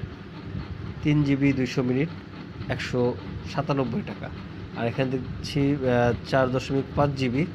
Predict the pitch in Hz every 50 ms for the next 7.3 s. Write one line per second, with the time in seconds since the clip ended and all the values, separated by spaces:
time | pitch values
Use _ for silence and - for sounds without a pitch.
0 | - - - - - - - - - - 123 120 117 117 131 135 - - 151 139
1 | 139 131 147 180 185 - - - - - - - - - 156 - - - - -
2 | 123 135 139 131 127 117 113 120 117 107 - - - - 107 - - - - 98
3 | 98 - - - - - - - - - - - - - - - - 156 151 147
4 | 160 156 170 151 147 147 143 143 147 - 147 143 143 139 135 139 143 143 139 147
5 | - 131 120 120 123 123 120 120 120 127 - 131 127 - - 139 131 - - 131
6 | 131 127 123 - - - - 123 120 113 - - - - - - - - - -
7 | 131 123 - 107 95